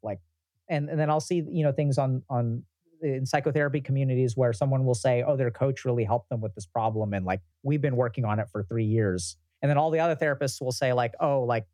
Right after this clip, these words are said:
it's not the coach, it's you, you've been doing it, we'll all be very supportive." But I don't think as a field therapists have asked why the field of co-, coaching is exploding,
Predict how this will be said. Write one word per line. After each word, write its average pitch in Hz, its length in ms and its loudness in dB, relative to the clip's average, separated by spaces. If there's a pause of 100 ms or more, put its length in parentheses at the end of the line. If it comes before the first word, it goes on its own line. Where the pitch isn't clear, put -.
(160)
it's - 200 -4
not 147 200 0
the 127 80 -2
coach, 123 380 -2
it's 117 140 -4
you, 131 420 0
you've 143 180 0
been 127 120 2
doing 123 240 4
it, 120 80 2
we'll 135 120 4
all 139 100 2
be 143 100 -2
very 131 180 -2
supportive." 110 480 -4 (320)
But 170 100 0
I 165 60 0
don't 185 160 0
think 156 160 -2
as 143 100 2
a 131 40 2
field 160 400 2
therapists 139 400 0
have 120 100 -2 (100)
asked 143 380 -2
why 147 520 0
the 175 100 -2
field 160 280 -2
of 139 100 -6
co-, - 180 -8 (120)
coaching 180 460 0
is 131 160 0 (100)
exploding, 95 480 -4